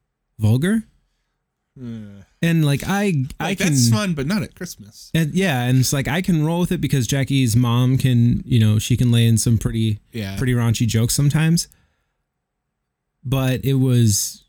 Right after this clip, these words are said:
Speaker 1: there was a line
Speaker 2: Mm-hmm.
Speaker 1: that you don't cross.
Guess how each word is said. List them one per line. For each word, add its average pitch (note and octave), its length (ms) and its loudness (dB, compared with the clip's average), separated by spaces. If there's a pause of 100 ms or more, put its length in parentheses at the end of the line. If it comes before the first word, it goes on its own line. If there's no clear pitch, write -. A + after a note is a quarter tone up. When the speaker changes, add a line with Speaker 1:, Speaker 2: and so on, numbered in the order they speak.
(520)
Speaker 1:
there D3 200 -2
was C3 140 0
a B2 60 2
line A2+ 760 2 (180)
Speaker 2:
Mm-hmm. C#3+ 260 0 (320)
Speaker 1:
that A#2+ 200 -4
you C3 120 2
don't B2 280 0
cross. A#2 640 -4